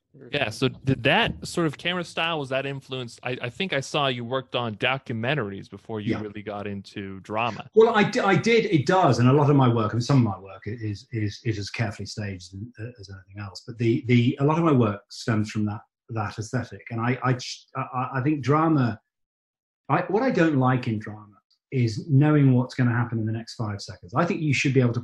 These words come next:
Speaker 2: pause a drama at any moment in it and not really know what's gonna happen. And I don't care if
Speaker 1: Hmm.
Speaker 2: that's, "I know she's gonna get in the car. I know he's gonna reach the end of the corridor." Why? If you've, if you, if you're giving that audience that, why are you, why are you giving them that moment of,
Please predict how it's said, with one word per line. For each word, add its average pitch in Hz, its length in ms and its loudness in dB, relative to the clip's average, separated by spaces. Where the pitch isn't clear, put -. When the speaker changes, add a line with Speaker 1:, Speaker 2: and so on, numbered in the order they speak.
Speaker 2:
pause 104 600 -4
a 123 120 2
drama 113 400 -2
at 127 180 -8
any 139 220 6
moment 104 380 0
in 101 100 -8
it 95 120 -12
and 107 160 -2
not 120 220 -2
really 110 340 0
know 101 200 -4
what's 101 180 -12
gonna 98 220 -14
happen. 104 320 -14
And 120 100 2
I 160 80 4
don't 180 160 2
care 120 180 0
if 101 80 -4
Speaker 1:
Hmm. 123 60 -2
Speaker 2:
that's, 120 240 -6
"I 120 80 2
know 127 180 6
she's 113 200 -2
gonna 120 180 2
get 113 160 -2
in 107 80 -2
the 107 80 -4
car. 101 300 -12
I 110 120 -2
know 110 160 2
he's 101 200 -4
gonna 107 200 -2
reach 110 200 -6
the 107 80 -6
end 101 100 -6
of 107 60 -10
the 104 80 -12
corridor." 104 320 -8
Why? 131 540 0
If 123 120 -8
you've, 165 200 0
if 156 180 0
you, 156 200 2
if 165 120 0
you're 156 100 4
giving 170 260 2
that 135 120 6
audience 107 480 0
that, 90 220 -14
why 143 300 0
are 170 40 0
you, 156 340 0
why 151 220 0
are 185 40 -6
you 175 100 -2
giving 165 240 0
them 147 140 0
that 143 160 -4
moment 135 380 2
of, 127 220 0